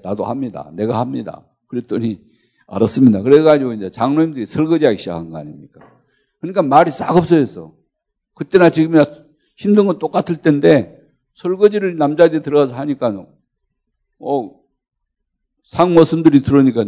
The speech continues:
식당이 조용해져 버렸더라고. 뭐, 불편, 못하겠다는 말이 없어, 이제는. 그런 게 제 직원의 삶입니다. 그러니까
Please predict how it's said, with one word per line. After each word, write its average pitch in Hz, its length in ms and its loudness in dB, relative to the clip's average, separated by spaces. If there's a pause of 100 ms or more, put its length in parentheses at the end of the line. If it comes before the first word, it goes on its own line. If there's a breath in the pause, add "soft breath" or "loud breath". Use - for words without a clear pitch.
식당이 156 500 -2 (320)
조용해져 135 400 2
버렸더라고. 87 460 -16
뭐, - 180 -20 (440)
불편, 127 340 -2
못하겠다는 170 540 4
말이 156 200 4
없어, 135 260 2
이제는. 107 460 -2 (2000)
그런 220 340 2
게 175 300 2
제 113 140 -10
직원의 127 280 -8
삶입니다. 87 800 -20
그러니까 160 260 -10